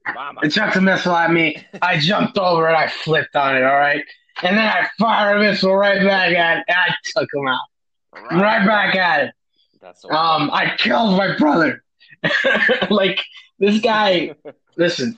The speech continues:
Speaker 2: someone told these stories, and it, it was bad, all right? Uh, so
Speaker 1: Oh,
Speaker 2: you
Speaker 1: yeah.
Speaker 2: let us know under the cardboard box at gmail dot com. Is Metal Gear Solid the Twin Snakes? Do you think it was?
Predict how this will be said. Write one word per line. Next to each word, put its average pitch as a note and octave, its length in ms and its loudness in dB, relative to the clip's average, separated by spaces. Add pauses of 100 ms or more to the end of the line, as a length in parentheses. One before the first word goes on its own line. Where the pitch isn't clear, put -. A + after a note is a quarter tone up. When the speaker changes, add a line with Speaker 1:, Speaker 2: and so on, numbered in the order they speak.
Speaker 2:
someone A#3 300 0
told G3+ 240 2
these F#3 180 2
stories, D3 600 0
and C3+ 140 0
it, D#3 160 -2
it E3 140 0
was C3+ 160 0
bad, A#2+ 240 -2 (540)
all C3+ 80 0
right? C#3+ 340 0 (540)
Uh, C3+ 200 2 (160)
so E3 340 0
Speaker 1:
Oh, - 40 -6
Speaker 2:
you G#3+ 160 4
Speaker 1:
yeah. C4+ 60 4
Speaker 2:
let A#3 140 4
us G3 140 0
know F3+ 400 2 (540)
under G3+ 200 2
the E3+ 100 0
cardboard E3 560 2
box D3+ 640 -2
at E3 240 0
gmail E3+ 460 2
dot D3+ 240 0
com. D3+ 380 0 (560)
Is B3 320 2
Metal A3 260 4
Gear G3 220 2
Solid F#3 580 2 (300)
the F#3 120 0
Twin G3 280 2
Snakes? F3 520 0
Do F3 80 -2
you F#3+ 160 0
think F3 260 0
it E3+ 100 2
was? E3+ 380 0